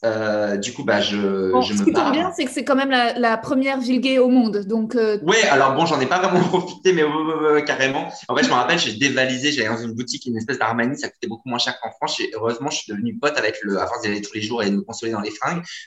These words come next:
Speaker 1: pote avec le manager qui m'en est en débarguer le soir, tu vois. Donc
Speaker 2: Bah
Speaker 1: ça,
Speaker 2: ouais,
Speaker 1: c'était
Speaker 2: euh,
Speaker 1: sympa.
Speaker 2: que ça. Et t'es, tu t'es déjà allé à Tel Aviv ?
Speaker 1: Non, jamais, c'est, je peux pas y aller, parce que je tombe amoureux à tous les coins de rue.
Speaker 2: Ah ouais, c'est sûr. Bon,
Speaker 1: C'est
Speaker 2: attends,
Speaker 1: tellement
Speaker 2: alors,
Speaker 1: mon type
Speaker 2: continue,
Speaker 1: d'homme.
Speaker 2: continue l'histoire. Moi,
Speaker 1: Bon,
Speaker 2: c'est
Speaker 1: bref.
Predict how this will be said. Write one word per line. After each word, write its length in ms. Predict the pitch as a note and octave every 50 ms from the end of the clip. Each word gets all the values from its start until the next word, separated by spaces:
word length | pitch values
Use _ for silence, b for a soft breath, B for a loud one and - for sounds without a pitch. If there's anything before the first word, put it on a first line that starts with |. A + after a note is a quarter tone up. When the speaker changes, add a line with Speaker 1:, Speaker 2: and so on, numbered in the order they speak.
| B
Speaker 1:
pote 140 | - C#3+ A#2
avec 140 | B2+ A#2+ A#2+
le 60 | C3
manager 400 | A#2+ A#2+ A#2 A#2+ A#2+ B2 D3 D3
qui 80 | - -
m'en 160 | A#2 A2 A#2
est 120 | B2 B2
en 100 | A#2 A2
débarguer 460 | A#2 A2 A2 A2+ G#2 G#2 G#2 A2 B2 A#2+
le 100 | A2+ A2
soir, 320 | - - A#2+ - - - - -
tu 60 | G2
vois. 100 | G#2 G#2+
Donc 100 | G#2+ A3
Speaker 2:
Bah 60 | A3
Speaker 1:
ça, 60 | - B3+ B3+
Speaker 2:
ouais, 100 | A#3 G3+
Speaker 1:
c'était 140 | - - F#3+
Speaker 2:
euh, 60 | G3
Speaker 1:
sympa. 240 | G3 - - - - - - - - -
Speaker 2:
que 80 | B3+
ça. 240 | B3+ - - C4+ B3 B B B C4 -
Et 80 | A3+ -
t'es, 160 | C#4+ C4 A3+
tu 160 | - - A3
t'es 100 | - C#4+ B3
déjà 220 | B3+ B3+ A#3+ C4+
allé 120 | B3+ B3+ B3
à 80 | A#3+
Tel 160 | A#3+ C4 B3
Aviv ? 240 | B3+ C4 D#4 F#4 F4+ D4 - _ _ _ _ _ _ _ _ _ _ _ _ _ _ _ _ _ -
Speaker 1:
Non, 220 | C#3 C#3+ E3 F3
jamais, 320 | E3+ D#3+ D#3 D#3+ F3+ F#3 F#3
c'est, 180 | - - B2+
je 100 | - -
peux 60 | D3 -
pas 100 | E3+ F3
y 60 | E3+
aller, 100 | E3 E3
parce 120 | F#3 F#3 E3+
que 60 | C3+
je 60 | A#2
tombe 100 | C3+ C3
amoureux 220 | B2+ C3+ C3 C3+ C3
à 40 |
tous 100 | C3 C3 C#3
les 80 | C#3+
coins 120 | C#3 C#3+ C#3+
de 60 | C3+
rue. 100 | C#3 C#3 - _ _ _ _ _ _ _ _ _ _
Speaker 2:
Ah 140 | A#3 A#3 A3+
ouais, 160 | A3+ A3 G#3+
c'est 140 | A3 - G3
sûr. 220 | - - F#3 -
Bon, 680 | A#3 - _ _ _ _ _ _ _ - - E4+ D4 -
Speaker 1:
C'est 20 | - -
Speaker 2:
attends, 60 | -
Speaker 1:
tellement 120 | C3 C3 -
Speaker 2:
alors, 120 | - -
Speaker 1:
mon 60 | - - -
type 140 | - - -
Speaker 2:
continue, 120 | - B3+ C4
Speaker 1:
d'homme. 220 | - - - C4 B3+
Speaker 2:
continue 320 | - D4+ - - D4+ C#4+
l'histoire. 420 | D4 D4+ - - D#4 D#4 E4 E4+ - A#3
Moi, 100 | B3 D3
Speaker 1:
Bon, 60 | C#4+ C#4+
Speaker 2:
c'est 40 | D4
Speaker 1:
bref. 180 | - - -